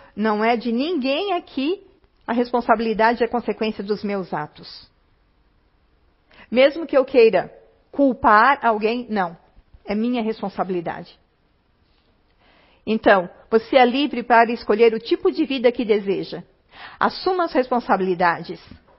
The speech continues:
Por quê? Porque assumindo as responsabilidades, você vai se conhecer,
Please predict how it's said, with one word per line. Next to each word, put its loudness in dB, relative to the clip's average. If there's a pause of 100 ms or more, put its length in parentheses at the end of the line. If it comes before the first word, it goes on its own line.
(280)
Por 0
quê? -2
Porque -2
assumindo -4
as -4
responsabilidades, 0
você -2
vai 0 (220)
se 4
conhecer, -2